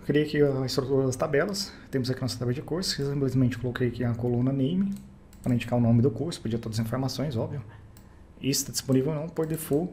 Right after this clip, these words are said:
true, vai tá disponível esse curso. Aí depois você pode criar um escopo global, vou trazer apenas cursos disponíveis, enfim. Tá aqui os módulos, simplesmente o nome do módulo, e aqui, no caso, o relacionamento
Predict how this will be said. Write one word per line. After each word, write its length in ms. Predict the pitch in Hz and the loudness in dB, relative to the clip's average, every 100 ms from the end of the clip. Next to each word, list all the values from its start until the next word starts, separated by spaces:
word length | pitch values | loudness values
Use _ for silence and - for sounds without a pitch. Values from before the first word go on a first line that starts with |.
| - | -10
true, 240 | - 131 107 | -6 -2 -2
vai 140 | 110 | -2
tá 120 | 107 | -6
disponível 440 | 98 - 147 113 107 | -6 -2 0 2 0
esse 140 | 104 104 | -2 -2
curso. 320 | 98 - - - - | -6 -8 -14 -14 -6
Aí 60 | |
depois 240 | 120 127 143 | -2 0 0
você 180 | 135 123 | -2 -6
pode 240 | 123 120 | -4 -4
criar 220 | 120 120 | -2 -2
um 440 | 117 110 104 104 101 | 0 0 2 2 0
escopo 360 | - 131 107 | 0 0 0
global, 360 | 117 107 107 143 | 0 2 4 2
vou 80 | 104 | 2
trazer 200 | 110 113 | -2 0
apenas 260 | 113 117 | 2 2
cursos 360 | 107 117 113 117 | 2 -2 -2 -6
disponíveis, 560 | - 101 113 147 113 135 | -6 -2 0 2 0 0
enfim. 360 | 127 139 180 - - - - - - - - - - - | -4 -6 -6 -10 -18 -20 -20 -20 -20 -20 -20 -20 -18 -6
Tá 60 | 156 | -2
aqui 120 | 180 | 0
os 100 | 151 | 0
módulos, 520 | 156 196 190 - - | -2 -2 -2 -2 -6
simplesmente 580 | - 180 175 147 143 - | -6 -4 -2 0 0 0
o 20 | |
nome 160 | 143 143 | -2 -2
do 60 | 165 | 0
módulo, 460 | 160 170 180 175 - - | 0 0 0 -2 -6 -6
e 200 | 151 160 | -2 -2
aqui, 360 | 151 143 165 - - | -2 -4 -4 -6 -4
no 120 | 143 | -4
caso, 260 | 135 127 | -2 0
o 20 | 135 | 0
relacionamento 680 | 135 147 131 127 123 151 | 0 0 2 2 0 -8